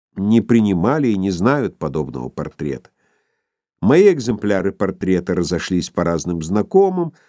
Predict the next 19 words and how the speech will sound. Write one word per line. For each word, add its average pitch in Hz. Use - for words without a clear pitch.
А 135
впоследствии 220
мне 190
сказывали, 185
будто 156
бы 151
портрет 113
этот 147
продавался 113
на 135
толкучем 95
рынке. 90
Благо 135
у 135
вас 123
есть 156
экземпляр 95
этого 85
портрета, 87